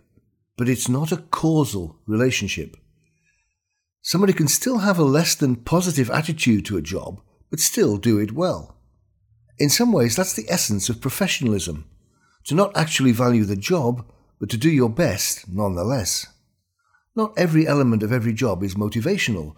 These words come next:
or something we would choose to do. It just goes with the job. And if we have a sense of professionalism and professional pride, we'll do it to the best of our ability,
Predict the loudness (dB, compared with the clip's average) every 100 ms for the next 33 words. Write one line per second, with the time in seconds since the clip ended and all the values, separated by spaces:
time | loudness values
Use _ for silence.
0 | _ _ _ _ _ -4 0 0 0 0
1 | 0 0 -2 -2 2 2 0 -2 -2 0
2 | -2 -4 -14 _ _ _ _ -6 -4 -6
3 | -8 _ -4 -2 -2 -4 -8 -8 -4 -2
4 | -4 -8 -20 _ _ _ _ _ _ _
5 | _ _ 0 0 2 0 2 2 2 0
6 | 0 -4 -6 0 0 0 0 -2 -4 -8
7 | -8 -6 -6 -6 -6 -6 -4 -4 -4 -6
8 | -8 -6 -4 -4 -2 -2 -4 -14 _ _
9 | _ _ -2 0 2 0 -2 -2 0 -2
10 | -4 -4 -4 -2 0 0 -2 -6 -10